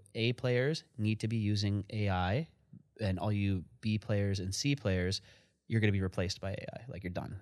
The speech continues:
It's just, that's what's gonna happen. So you need to be using it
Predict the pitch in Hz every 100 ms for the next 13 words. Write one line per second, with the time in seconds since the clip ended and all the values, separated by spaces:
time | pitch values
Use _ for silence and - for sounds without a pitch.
0 | 104 90 - - 87 - - 95 98 -
1 | 92 98 - 104 98 107 131 135 131 110
2 | 113 104 98 95